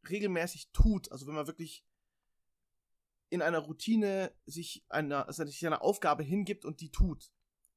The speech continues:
ähm, dann wird man besser, aber, ähm, da gibt es sozusagen diese, diese Theorie des exponentiellen Fortschritts,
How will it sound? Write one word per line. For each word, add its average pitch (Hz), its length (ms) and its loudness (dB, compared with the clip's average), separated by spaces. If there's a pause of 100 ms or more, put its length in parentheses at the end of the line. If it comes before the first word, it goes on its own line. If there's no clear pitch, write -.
(280)
ähm, 139 580 -6 (1000)
dann 151 160 -2
wird 214 160 -2
man 233 300 0
besser, 220 420 -2 (320)
aber, 214 460 2 (280)
ähm, 170 500 -2
da 175 80 -4
gibt 196 200 -6
es - 300 -6 (480)
sozusagen 170 460 -2
diese, 151 480 0
diese 143 240 -10
Theorie 160 440 -4
des 190 220 -8 (340)
exponentiellen 170 800 -2
Fortschritts, - 680 -4